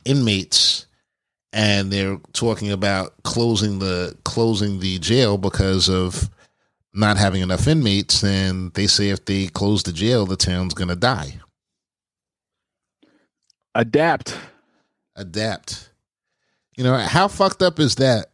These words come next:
Speaker 1: that in order for you to survive, you rely on people doing the wrong thing someplace else? It's just a, it's all these, it's all these kinetic chains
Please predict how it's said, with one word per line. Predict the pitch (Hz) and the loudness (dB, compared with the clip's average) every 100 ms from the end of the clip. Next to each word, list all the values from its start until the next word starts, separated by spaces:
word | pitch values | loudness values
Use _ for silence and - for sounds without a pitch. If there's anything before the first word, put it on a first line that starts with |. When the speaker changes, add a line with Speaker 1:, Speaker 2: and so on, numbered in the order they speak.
| _ | _
Speaker 1:
that | 113 120 113 | 0 2 2
in | 110 | 0
order | 120 143 143 | 2 2 0
for | 131 | 0
you | 127 135 | 0 2
to | |
survive, | 120 120 107 117 98 90 - _ _ _ | 2 0 2 2 2 -2 -6 _ _ _
you | 113 113 | 0 2
rely | 123 120 120 127 120 | 2 2 2 2 2
on | 110 104 101 - _ | 0 -2 -4 -10 _
people | - 135 113 107 | 0 0 0 0
doing | 98 117 120 110 | 2 0 2 -2
the | |
wrong | 104 117 120 113 | -2 -2 -2 0
thing | - 110 92 | -2 -2 -4
someplace | - 104 101 101 90 101 | -2 -2 -2 -2 0 -2
else? | 82 - - - - _ _ _ _ _ _ _ | -4 -6 -6 -6 -10 _ _ _ _ _ _ _
It's | 151 - | 0 0
just | 220 - | 2 2
a, | 190 143 127 | 2 2 0
it's | - | -2
all | - 180 | 0 0
these, | 185 175 - - | 0 -2 -4 -6
it's | 135 160 | -4 -2
all | 180 | 0
these | 185 - | -2 -4
kinetic | - 143 151 143 | -2 -2 -2 -2
chains | - 143 135 90 90 - - | -4 -4 -4 -6 -6 -6 -6